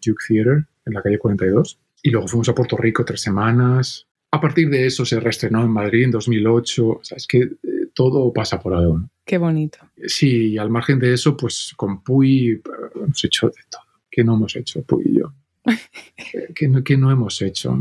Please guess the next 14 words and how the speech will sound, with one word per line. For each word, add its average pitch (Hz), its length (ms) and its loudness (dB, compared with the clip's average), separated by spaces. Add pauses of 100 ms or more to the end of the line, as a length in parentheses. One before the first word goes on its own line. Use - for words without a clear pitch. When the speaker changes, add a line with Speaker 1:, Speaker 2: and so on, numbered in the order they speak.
Speaker 2:
Hicieron 294 300 -4
La 277 100 -2
vida 254 200 -4
es 262 80 -8
sueño 269 360 -2
en 269 80 -4
Almagro, 190 560 -4
comenzando 196 540 -4
por 220 160 -2
ahí. 160 360 -4
Speaker 1:
La 139 60 2
vida 165 200 4
es - 60 -4
sueño. 113 840 2